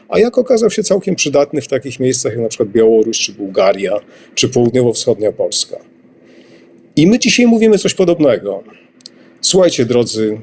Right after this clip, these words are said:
rodacy, my jesteśmy naprawdę różni i żadna strategia gospodarcza,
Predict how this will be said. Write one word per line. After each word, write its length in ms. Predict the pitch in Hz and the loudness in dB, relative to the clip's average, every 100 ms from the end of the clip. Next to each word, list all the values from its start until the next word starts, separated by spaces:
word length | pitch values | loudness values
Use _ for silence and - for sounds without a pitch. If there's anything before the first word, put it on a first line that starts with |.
| 143 | -2
rodacy, 540 | - 104 98 - 107 - _ _ _ _ - 254 | 0 0 -2 -6 -8 -14 _ _ _ _ -20 -4
my 280 | 170 127 196 | 2 4 4
jesteśmy 380 | 233 233 - 214 | 2 0 0 2
naprawdę 420 | 190 208 196 202 | 2 0 2 2
różni 760 | 233 156 110 98 98 110 156 - | 2 0 0 -2 -2 0 -2 -4
i 100 | 147 | -2
żadna 760 | 107 - 165 202 175 143 113 120 - _ | -2 0 0 0 -2 0 0 -2 -8 _
strategia 520 | - - 127 165 185 127 | -8 0 0 0 -2 -2
gospodarcza, 720 | 123 - 123 110 - - 82 | -2 -2 0 0 -2 -8 -8